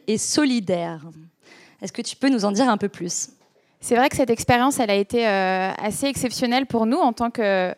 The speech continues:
Speaker 2: femmes entrepreneurs, euh, justement, euh, de par le fait qu'on a rencontré des mentors très inspirantes, donc comme tu le disais, euh, à des stades beaucoup plus avancés. Euh, pour vous raconter une petite anecdote, le premier soir, quand on est arrivé sur le lieu de la retraite, on a commencé par faire un,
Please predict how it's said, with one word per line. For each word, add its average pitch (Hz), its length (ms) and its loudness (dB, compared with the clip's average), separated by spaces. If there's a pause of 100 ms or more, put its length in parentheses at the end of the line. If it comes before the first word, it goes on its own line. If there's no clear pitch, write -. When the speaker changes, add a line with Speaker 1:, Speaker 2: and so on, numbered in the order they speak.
Speaker 2:
femmes 233 560 0
entrepreneurs, 233 720 -2 (440)
euh, 196 120 -2
justement, 226 520 -2
euh, 196 120 2 (240)
de 202 400 -10
par 220 180 0
le 214 100 0
fait 247 220 -6
qu'on 214 100 -6
a 185 60 -4
rencontré 220 380 -6
des 214 100 0
mentors 208 360 -2
très 226 200 -4
inspirantes, 226 520 -2
donc 220 140 -6
comme 220 140 -2
tu 214 160 -10
le 202 60 -10
disais, 220 360 -2
euh, 190 180 0
à 190 100 -2
des 208 120 0
stades 240 300 0
beaucoup 220 200 -6
plus 220 200 -4
avancés. 208 400 -2 (640)
Euh, 196 300 2
pour 214 140 -2
vous 220 100 2
raconter 247 340 2
une 294 80 4
petite - 160 -2
anecdote, 233 420 2
le 233 80 6
premier 269 340 4
soir, 285 260 2
quand 233 200 -6
on 220 60 -2
est 208 220 -4
arrivé 233 300 0
sur 254 160 -2
le 208 80 2
lieu 226 140 2
de 233 60 -4
la 220 80 2
retraite, 214 420 -2
on 240 60 0
a 208 80 -2
commencé 214 400 -4
par 220 160 -6
faire 254 260 -6
un, 202 300 -4